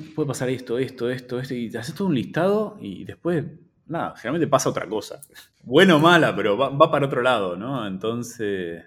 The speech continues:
confiar en, en quién sos y, y decir, "Bueno, de, para lo bueno, para lo malo, salgo de esto". Y, y es la forma en la que, en la que aprendemos, ¿no? Y otra es siempre aprender, eh,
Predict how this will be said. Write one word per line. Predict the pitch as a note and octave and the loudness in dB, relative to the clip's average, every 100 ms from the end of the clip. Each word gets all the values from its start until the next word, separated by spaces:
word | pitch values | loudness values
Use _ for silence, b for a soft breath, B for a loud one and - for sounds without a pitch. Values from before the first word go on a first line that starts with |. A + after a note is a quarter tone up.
| - | -8
confiar | G2+ F#2+ B2+ | -6 -4 -4
en, | B2+ F#2 E2+ | -2 -4 -8
en | F#2 | -12
quién | F#2 F#2 | -10 -10
sos | F#2 B2 D3 C#3+ | -6 0 0 0
y, | G2+ E2+ D#2+ D2+ _ | -4 -6 -8 -12 _
y | - F2 | -12 -12
decir, | - - G#2 G2 G2+ | -10 -6 -2 -2 -2
"Bueno, | B2 G#2+ | -2 -2
de, | F#2+ G2 - | -6 -10 -10
para | F#2+ F#2+ | -6 -2
lo | G2 | 0
bueno, | C3 D3 | 0 -2
para | F#2+ | -2
lo | F#2+ | -2
malo, | C#3 B2+ G2 F2+ E2+ E2 - | 0 0 0 -2 -6 -10 -18
salgo | - - A2 F#2+ E2 E2 D#2+ _ - | -20 -6 -2 -2 -4 -10 -14 _ -14
de | F2 | -12
esto". | D#2 - - - - | -12 -16 -18 -18 -18
Y, | F2 E2 E2 - - | -16 -14 -18 -20 -10
y | B2+ | -2
es | |
la | A#2 | -2
forma | - A2+ F#2 | -2 -6 -6
en | |
la | F2 | -6
que, | E2 - - - | -10 -14 -20 -14
en | |
la | F#2 | -12
que | F#2 | -10
aprendemos, | G2+ G#2+ F2 D2+ | -8 -8 -8 -12
¿no? | G2+ - | -16 -2
Y | C#3 | 0
otra | E3+ B2 | 2 0
es | |
siempre | - D#3 F3 D3 | -2 -4 -2 -2
aprender, | B2 B2+ D3 B2 F#2+ G#2 | 0 2 4 4 0 -8
eh, | G#2+ G2+ | -12 -14